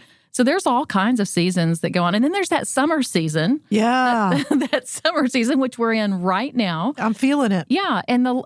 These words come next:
Speaker 1: a lot of the organization goes on vacation. And so they don't really wanna hear from us. So
Speaker 2: Yeah.
Speaker 1: we're in that, that mode too, where we are kind of focusing in on, you know, maybe slowing down just a little.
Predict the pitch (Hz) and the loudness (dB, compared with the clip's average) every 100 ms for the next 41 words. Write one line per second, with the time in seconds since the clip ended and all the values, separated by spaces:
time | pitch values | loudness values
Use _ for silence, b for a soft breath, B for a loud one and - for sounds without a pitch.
0 | - 240 247 214 196 208 214 202 185 185 | -2 0 0 0 0 -2 0 0 0 0
1 | 190 175 160 - 175 170 160 156 147 156 | -2 -2 -4 -2 -2 0 -2 -2 -2 -2
2 | 165 240 254 165 151 156 185 170 - 214 | 0 0 0 0 0 0 0 0 0 -2
3 | 359 427 440 440 440 440 415 381 427 359 | 0 0 2 2 0 0 0 0 0 0
4 | 262 185 156 - 233 277 240 302 349 294 | 0 0 -4 -2 0 2 2 0 0 0
5 | 240 208 202 - - 196 202 202 202 190 | 0 0 -2 -4 -8 -2 0 2 0 2
6 | 185 190 185 - 285 247 196 185 170 190 | 2 0 -2 -2 0 0 0 0 0 0
7 | 185 180 170 165 B B B - 214 214 | 0 0 -2 -2 B B B 0 2 2
8 | 202 - _ - _ 208 196 285 294 254 | -4 -18 _ -20 _ 0 2 2 2 2
9 | 226 254 247 247 254 _ _ - 233 254 | 2 2 2 0 -2 _ _ -2 0 2
10 | 269 269 _ _ 571 640 659 659 622 508 | 0 -6 _ _ _ 0 0 2 0 -2
11 | - - - - 123 139 139 - 73 - | -4 -6 -2 0 0 -2 -4 -4 -4 -4
12 | - - - - 85 135 87 - | -2 -2 -2 2 2 4 2 0